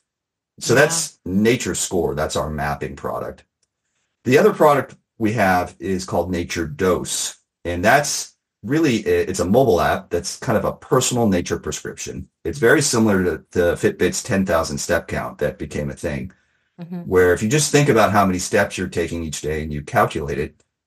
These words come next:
Speaker 1: that may mo-, motivate you to, to walk more. So what Nature Dose is, it's the same concept, but it's around time outside exposed to nature. So you download Nature Dose, it's free, and, um, you set a goal for how many minutes of nature exposure you want,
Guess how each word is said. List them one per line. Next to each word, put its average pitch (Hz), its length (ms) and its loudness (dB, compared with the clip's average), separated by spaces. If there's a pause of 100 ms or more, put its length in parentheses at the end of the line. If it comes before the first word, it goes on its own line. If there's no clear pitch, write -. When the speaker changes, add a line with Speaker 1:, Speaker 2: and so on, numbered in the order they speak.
(120)
Speaker 1:
that 107 160 2
may 117 160 6
mo-, 101 300 4
motivate 95 440 2
you 82 140 -6
to, - 260 -12
to 90 120 -6
walk 127 240 4
more. 62 320 -10 (100)
So 95 140 -4
what 98 180 0
Nature 151 300 4
Dose 82 320 -2
is, 82 200 -4
it's 78 140 -8
the 85 80 -8
same 143 240 0
concept, 98 640 0 (540)
but 104 100 4
it's 104 160 2
around 98 380 4
time 123 640 0
outside 80 760 0 (240)
exposed 82 600 -4
to 76 60 -6
nature. 71 520 -8 (560)
So 104 180 4
you 98 140 4
download 127 320 6
Nature 98 300 0
Dose, 87 260 0
it's 95 140 -8
free, 90 500 0
and, 87 400 -2
um, 82 300 0
you 82 80 -8
set 117 200 2
a 104 60 2
goal 90 380 2
for - 140 -2
how 104 140 -2
many 90 220 0
minutes 87 320 -4
of 78 140 -4
nature 87 280 -2
exposure - 460 -8
you 67 120 -10
want, 71 260 -10